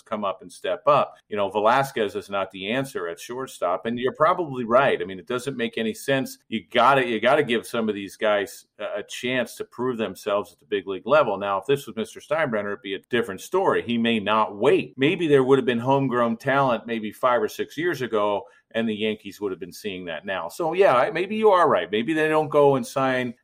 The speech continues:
a, a Seager or a, a, you know, a Correa or, or someone like that, or even a Marcus Semien. You know, he had the forty-five home runs at second base, or forty-six or whatever it was. But, you know, maybe they do that. Maybe they concentrate on, "Hey, I'm gonna sign Rizzo,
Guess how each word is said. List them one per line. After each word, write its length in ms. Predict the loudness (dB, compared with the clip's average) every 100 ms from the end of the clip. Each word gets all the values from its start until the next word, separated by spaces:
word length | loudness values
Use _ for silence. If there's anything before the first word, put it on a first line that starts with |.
| -4
a, 200 | -2 2
a 100 | 0
Seager 840 | 0 0 0 2 0 0 0 0
or 500 | 0 2 4 4 4
a, 280 | 2 0 -2
a, 180 | -2 -2
you 140 | -2
know, 180 | 0 0
a 60 | 0
Correa 880 | -2 0 4 4 4 4 4 4
or, 180 | 2 -2
or 180 | -4 -6
someone 540 | -4 -4 -2 -2 -4
like 220 | -6 -6 -4
that, 260 | -2 -2
or 80 | -4
even 200 | -4 -4
a 60 | -2
Marcus 500 | 0 0 -2 -14 -10
Semien. 460 | -10 -8 -10 -10 -14
You 80 | -8
know, 140 | -4 -2
he 40 |
had 140 | -2
the 60 | -4
forty-five 580 | -8 -6 -4 -2 -2 -2
home 180 | -6 -6
runs 220 | -8 -8
at 100 | -10
second 400 | -6 -8 -8 -12
base, 360 | -12 -12 -14 -16
or 80 |
forty-six 640 | -14 -10 -12 -12 -14 -14 -14
or 60 | -16
whatever 300 | -14 -14 -14
it 60 |
was. 260 | -14 -14 -10
But, 200 | -8 -8
you 140 | -4 -2
know, 80 | 2
maybe 260 | 2 4
they 140 | 4 4
do 180 | 2
that. 240 | 2 2 0
Maybe 240 | -2 0
they 140 | 2 0
concentrate 760 | 2 2 2 -2 2 2 4
on, 120 | 2
"Hey, 260 | 2 4 4
I'm 120 | 4
gonna 200 | 2 -2
sign 480 | -2 0 2 0 -6
Rizzo, 640 | -6 -4 -2 0 0 -4